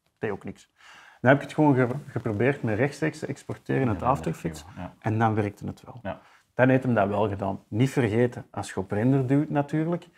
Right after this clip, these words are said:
Speaker 1: zie dat je hier even terug je renderer options
Speaker 2: Te goed zet, ja.
Speaker 1: naar de hoge resolutie zet. Wap, wap, wap. Van hier nu, ja. Zo.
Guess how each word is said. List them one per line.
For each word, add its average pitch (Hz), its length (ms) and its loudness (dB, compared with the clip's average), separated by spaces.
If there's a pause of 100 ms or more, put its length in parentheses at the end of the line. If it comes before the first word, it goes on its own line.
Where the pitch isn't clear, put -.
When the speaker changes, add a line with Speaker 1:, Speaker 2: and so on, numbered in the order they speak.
(380)
Speaker 1:
zie 117 260 -2
dat 139 160 0
je - 80 -10
hier 107 320 -4
even - 340 -12
terug - 280 -12 (380)
je 107 140 -8
renderer 123 460 0
options 117 640 -8 (580)
Speaker 2:
Te - 100 -14
goed 92 220 -10
zet, 87 380 -18
ja. 101 160 -12 (340)
Speaker 1:
naar 113 160 -4
de 104 60 0
hoge 101 320 0
resolutie 101 520 -6
zet. 110 240 -16 (180)
Wap, - 280 -10
wap, - 240 -10
wap. - 200 -12 (340)
Van - 120 -20
hier 92 260 -12
nu, 107 220 -12
ja. - 180 -12 (2250)
Zo. 120 240 -4